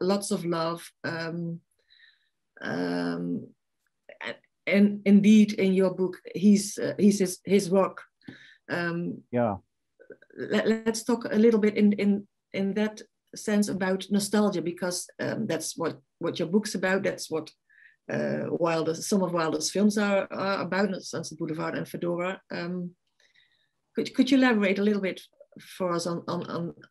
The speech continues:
Speaker 1: on that topic?
Speaker 2: Uh, well, I, you know, I s-,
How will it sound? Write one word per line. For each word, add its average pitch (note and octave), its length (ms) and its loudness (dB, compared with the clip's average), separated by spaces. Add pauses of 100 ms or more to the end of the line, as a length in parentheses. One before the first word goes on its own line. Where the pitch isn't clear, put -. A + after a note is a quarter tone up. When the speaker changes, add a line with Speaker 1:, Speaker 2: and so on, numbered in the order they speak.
(140)
Speaker 1:
on F3 120 -2
that - 180 -2
topic? F#3 420 -8 (1600)
Speaker 2:
Uh, D#3 320 4 (160)
well, A3 160 2
I, E3 80 2
you D#3 180 -2
know, A#2+ 320 2
I A#2+ 60 -2
s-, - 260 -6